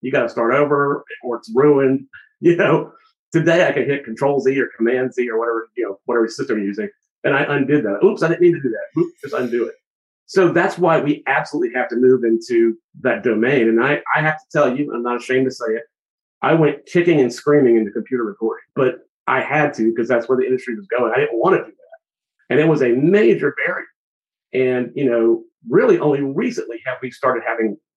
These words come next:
awesome access to daws. But then you have all the third-party plugins, and that's where it really starts to get confusing and difficult.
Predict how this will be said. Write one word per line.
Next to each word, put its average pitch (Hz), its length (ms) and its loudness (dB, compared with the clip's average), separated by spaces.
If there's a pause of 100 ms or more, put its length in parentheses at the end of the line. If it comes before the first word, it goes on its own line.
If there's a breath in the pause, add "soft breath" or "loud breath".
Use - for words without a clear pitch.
(200)
awesome 147 480 0
access 113 580 -4
to 104 120 -8
daws. 92 480 -10
But 147 80 2
then 190 140 6
you 170 100 6
have 147 140 2
all 139 120 2
the 117 180 -2
third-party 131 560 0
plugins, 113 600 -2 (520)
and 113 180 2
that's 160 240 0
where 123 180 2
it 107 120 -6
really 123 320 2
starts - 280 -10
to - 180 -16
get - 120 -18
confusing 101 420 -8
and 95 140 -8
difficult. 110 260 -6